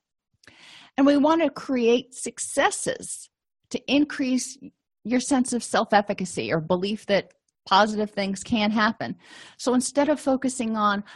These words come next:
"I want to be happy," which may be six months from now, let's focus on a smaller goal. "I want to get through today without crying." That is a, that's a goal we can work on.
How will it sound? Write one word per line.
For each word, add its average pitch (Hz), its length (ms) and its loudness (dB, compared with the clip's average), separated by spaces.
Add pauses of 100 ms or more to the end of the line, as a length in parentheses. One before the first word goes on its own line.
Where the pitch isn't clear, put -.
(240)
"I 269 80 4
want 254 240 4
to 240 60 4
be 202 120 0
happy," 214 540 -4 (160)
which - 240 -4
may 233 140 0
be 208 120 -4
six - 320 -6
months 202 300 -2
from - 180 -10
now, - 320 -6 (460)
let's 302 180 -2
focus 302 320 0
on 277 120 2
a 277 40 -2
smaller 240 460 0
goal. - 340 -8 (400)
"I 202 120 2
want 233 220 0
to 233 40 0
get 208 240 -2
through 208 200 -4
today 190 760 2 (240)
without 196 380 2
crying." 170 560 0 (580)
That 196 320 2
is 226 140 0
a, 214 120 0 (100)
that's 190 260 0
a 247 40 4
goal 214 280 6
we 226 80 -2
can 233 160 0
work 262 240 0
on. 160 260 -8